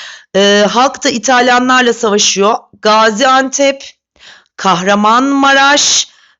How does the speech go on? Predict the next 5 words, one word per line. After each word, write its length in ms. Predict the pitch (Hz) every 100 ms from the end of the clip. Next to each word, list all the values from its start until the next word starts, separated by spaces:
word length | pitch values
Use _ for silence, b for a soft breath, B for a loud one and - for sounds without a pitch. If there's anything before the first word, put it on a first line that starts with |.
| -
ve 340 | 208 220 220
Şanlıurfa. 760 | 226 - 208 180 156 127 - - - - B B B B B B B B B -
Burası 680 | 254 269 262 - 269 294 302 262 B B B B B B _ _ _ _ _ - -
Gaziantep, 1080 | 170 180 185 175 220 220 220 247 240 247 - - - _ _ _ _ _ b b b b b
Kahramanmaraş 1600 | - 185 175 185 202 208 220 240 240 240 240 247 247 - - -